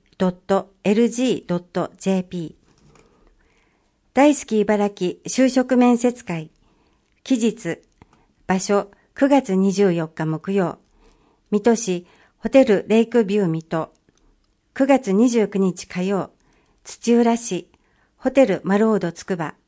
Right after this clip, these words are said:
時間、プレセミナー、午前十一時から十一時五十分。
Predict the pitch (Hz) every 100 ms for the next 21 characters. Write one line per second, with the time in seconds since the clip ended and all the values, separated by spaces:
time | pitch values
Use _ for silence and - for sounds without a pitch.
0 | _ _ _ _ _ _ _ - 202 202
1 | 226 220 - _ _ _ _ - 247 269
2 | 277 269 214 185 170 - _ _ _ -
3 | 254 262 202 175 254 247 247 190 190 175
4 | 165 - - 240 247 247 226 175 180 170
5 | 196 202 175 165